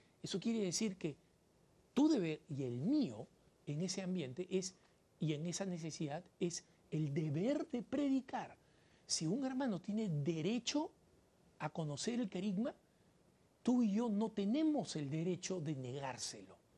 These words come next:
tenemos el deber de proclamarlo. Y esto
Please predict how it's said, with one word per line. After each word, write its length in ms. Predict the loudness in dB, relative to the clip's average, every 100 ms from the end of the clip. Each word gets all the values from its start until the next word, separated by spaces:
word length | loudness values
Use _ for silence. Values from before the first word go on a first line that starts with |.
| -12
tenemos 380 | -8 -6 -6 -6
el 160 | -4 0
deber 500 | 0 4 2 2 -6 -18 _ -4
de 120 | -4
proclamarlo. 600 | -2 -4 -4 -4 -8 -16 -20 _ _ -20 -20 _
Y 60 | -4
esto 240 | 0